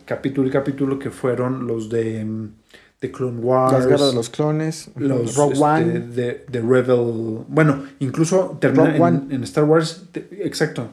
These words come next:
Speaker 1: terminaron siendo películas completas con estas secuencias de metahistoria. Pero Matrix fue quien introduce, por lo menos de forma m-, tan amplia, estos datos, porque, por ejemplo, ni ter-, ni Terminator los tiene.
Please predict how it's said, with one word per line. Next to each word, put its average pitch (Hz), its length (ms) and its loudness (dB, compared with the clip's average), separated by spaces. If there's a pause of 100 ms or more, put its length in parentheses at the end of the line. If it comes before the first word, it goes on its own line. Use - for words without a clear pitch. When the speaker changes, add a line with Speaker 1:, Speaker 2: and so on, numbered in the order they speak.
Speaker 1:
terminaron 135 360 2
siendo 147 260 -4
películas 135 640 -2
completas 113 600 -14 (260)
con 127 160 -8
estas 127 260 -4
secuencias 135 760 0 (280)
de 123 140 -4
metahistoria. 117 1300 -2 (840)
Pero 120 260 2
Matrix 139 880 0
fue 120 380 -8
quien 123 220 0
introduce, 127 920 0 (300)
por 123 160 0
lo 127 80 4
menos 160 260 2
de 135 80 2
forma 151 420 2
m-, 139 440 -2
tan 123 260 -8
amplia, 160 720 -2 (260)
estos - 280 -6
datos, 180 240 0
porque, 120 200 -6
por 127 120 -6
ejemplo, 139 200 -2
ni 131 140 -2
ter-, 131 260 2 (100)
ni 131 200 -2
Terminator 139 480 -2
los 127 140 -6
tiene. 135 240 -10